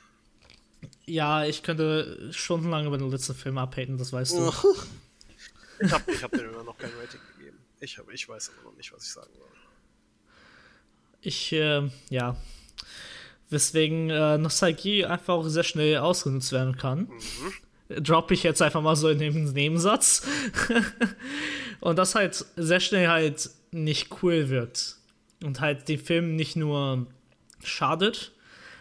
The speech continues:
Speaker 1: aber gleichzeitig den Film halt flach lässt. Und das wird halt zu keiner Sekunde halt bei den Filmen.
Speaker 2: Ja.
Speaker 1: Und, äh, das, dadurch, dass halt so, so ein paar Coldplay-Bandmitglieder so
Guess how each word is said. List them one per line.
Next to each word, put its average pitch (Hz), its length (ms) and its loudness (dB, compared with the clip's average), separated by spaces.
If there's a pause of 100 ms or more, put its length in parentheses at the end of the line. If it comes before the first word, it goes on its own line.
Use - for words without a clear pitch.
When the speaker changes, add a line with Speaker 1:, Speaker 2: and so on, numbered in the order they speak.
(120)
Speaker 1:
aber 139 180 2
gleichzeitig 165 520 0
den 151 140 -4
Film 156 400 -2
halt 147 300 2
flach - 440 0
lässt. 127 320 -2
Und 143 100 -6
das - 320 -2 (340)
wird 196 160 2
halt 190 160 2
zu - 160 -4
keiner 180 300 0
Sekunde 165 320 -2
halt 147 140 -2
bei 139 100 -2
den 131 100 -2
Filmen. 127 300 -8
Speaker 2:
Ja. 131 100 -6 (600)
Speaker 1:
Und, 147 360 0
äh, 147 160 4
das, 151 260 0
dadurch, 180 280 2
dass 175 180 2
halt 156 180 2
so, 151 380 4
so 143 120 0
ein 143 140 -4
paar 147 160 -2
Coldplay-Bandmitglieder 175 1900 2
so 151 320 4